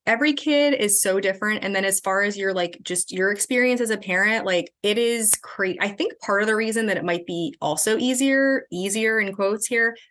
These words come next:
as a second time mom is just that there's so much, so much information available to us. And so with your first kid, you are, like, for me, at least, I'm the type of person that's, like, trying to soak it all up and just, I wanna know every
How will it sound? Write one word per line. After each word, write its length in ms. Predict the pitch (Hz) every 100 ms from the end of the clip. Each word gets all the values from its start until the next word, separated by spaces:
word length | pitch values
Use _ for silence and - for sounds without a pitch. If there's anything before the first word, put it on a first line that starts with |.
| -
as 140 | 202
a 60 | 190
second 340 | - 180 220
time 560 | 226 233 233 240 240 -
mom 460 | - 220 214 220 247
is 180 | 208 196
just 200 | 196 -
that 180 | 196 185 _
there's 220 | - 208 -
so 80 |
much, 220 | 214 233 - _ _ _
so 480 | - - 202 214 240
much 320 | 226 208 -
information 720 | 175 175 175 165 165 139 107
available 480 | 104 160 147 165 202 214
to 140 | 254
us. 300 | 262 285 285 - - - -
And 140 | 208
so 180 | 202 196 180
with 180 | 190 190
your 140 | 180
first 440 | - 190 214 226
kid, 220 | - 202 175
you 180 | 175 -
are, 260 | 165 170 175
like, 180 | 160 - _
for 140 | - 190
me, 260 | 190 180
at 80 | 151
least, 240 | 131 131 -
I'm 120 | 165
the 60 |
type 180 | 165 165
of 100 | -
person 300 | - 147 151
that's, 100 | 139 151
like, 160 | 147
trying 220 | - 160
to 80 | 151
soak 320 | 143 156 151
it 60 | 165
all 240 | 151 143
up 160 | 127 -
and 140 | - 143
just, 140 | -
I 80 | -
wanna 240 | 156 160
know 140 | 160 143
every 260 | 165 202